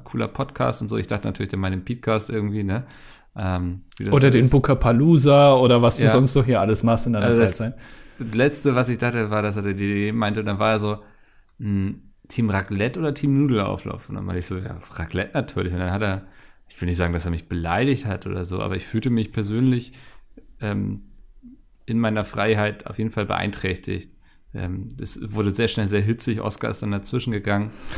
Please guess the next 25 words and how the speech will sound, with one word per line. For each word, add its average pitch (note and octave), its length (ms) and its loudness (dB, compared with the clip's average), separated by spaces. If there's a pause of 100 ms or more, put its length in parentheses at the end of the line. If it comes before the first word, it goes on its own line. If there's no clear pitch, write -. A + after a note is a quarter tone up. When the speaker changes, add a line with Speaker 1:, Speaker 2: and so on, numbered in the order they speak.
(640)
Speaker 1:
Äh, F#2+ 360 -4 (1400)
ja, G2 240 0 (100)
das, G2+ 240 -2
ähm, G2+ 540 0 (460)
so B2 220 2
weit F#3 240 4
kommt F3 200 4
das B2+ 160 4
hier G#2 100 4
schon, G2 200 2
dass F#2+ 160 0
deine A#2+ 200 2
Leute B2+ 220 4
sich B2 140 0
nicht C3+ 160 2
zusammenreißen C#3 600 0
können. F2+ 200 -4
Die F2+ 60 -4
lauern B2+ 300 4
mir B2 160 2
schon A#2+ 200 -4
hier A#2 140 0
in G#2 140 -2
Hamburg B2 360 0
auf, D#3 380 0